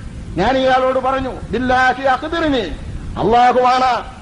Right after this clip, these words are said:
പടച്ചവനെ വിചാരിച്ച് നിങ്ങൾ എന്നോട് ഇതിന്റെ പരമാർത്ഥം പറയണം, എന്താണ് നിങ്ങൾ കരയാൻ കാരണമെന്ന്." ഇത് ഞാൻ പറഞ്ഞപ്പോൾ ഫസ്ദാദ ബുക്കാ,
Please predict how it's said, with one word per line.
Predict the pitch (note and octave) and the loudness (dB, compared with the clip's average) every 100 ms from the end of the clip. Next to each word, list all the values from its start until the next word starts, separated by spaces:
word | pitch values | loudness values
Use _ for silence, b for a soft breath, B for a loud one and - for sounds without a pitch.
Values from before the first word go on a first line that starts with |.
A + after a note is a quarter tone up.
| - | -2
പടച്ചവനെ | G#3+ D4 D4+ D4 C#4 | 0 0 0 0 0
വിചാരിച്ച് | C4+ B3+ C4 C4 B3+ C4 | 0 2 2 2 -2 -4
നിങ്ങൾ | C4+ C4+ | -2 0
എന്നോട് | C4 C4 B3+ B3+ | 0 0 0 -2
ഇതിന്റെ | B3+ C4 B3+ | -4 -2 -2
പരമാർത്ഥം | B3 C#4 D4 C#4+ C#4 | 0 0 0 0 -2
പറയണം, | B3+ B3 A#3+ G#3 F3 - | 0 0 -2 -4 -6 -4
എന്താണ് | B3 B3+ B3 A#3+ | 0 0 0 -2
നിങ്ങൾ | A#3 A#3 | -2 -2
കരയാൻ | A#3 B3+ A#3 A3+ | 0 0 0 0
കാരണമെന്ന്." | G3+ F3+ D#3+ C3+ A2+ - - - - - - | 0 0 -2 -6 -8 -10 -12 -12 -10 -10 -4
ഇത് | C#3+ A3 | 0 2
ഞാൻ | A3+ A#3 | 2 2
പറഞ്ഞപ്പോൾ | A#3+ B3 B3 A#3+ B3 B3 | 2 2 0 2 0 2
ഫസ്ദാദ | B3 A#3+ B3+ B3 B3 | -2 0 2 4 2
ബുക്കാ, | B3+ C4+ B3+ C4+ | -2 -4 0 2